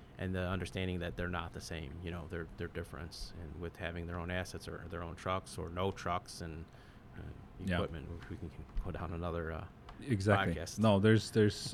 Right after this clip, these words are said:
Speaker 2: a lot to it, but let's talk about some of the positives and negatives of, uh, intermodal, 'cause I would like it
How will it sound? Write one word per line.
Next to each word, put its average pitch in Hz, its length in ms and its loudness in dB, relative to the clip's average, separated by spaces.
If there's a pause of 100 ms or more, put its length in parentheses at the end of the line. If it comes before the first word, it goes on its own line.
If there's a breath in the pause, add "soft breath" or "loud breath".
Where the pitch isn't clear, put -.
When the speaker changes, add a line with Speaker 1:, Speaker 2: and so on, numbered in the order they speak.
Speaker 2:
a 107 60 4
lot 101 260 8
to 107 140 8
it, 87 100 8
but 92 160 4 (360 loud breath)
let's 123 180 8
talk 165 160 8
about 147 180 10
some 131 140 10
of 123 60 10
the 117 60 8
positives 101 540 10
and 87 100 8
negatives 87 440 4
of, - 260 0 (140)
uh, 85 160 4
intermodal, 85 520 4
'cause 82 300 2 (840 loud breath)
I 92 60 10
would 98 160 10
like 98 200 8
it 92 80 6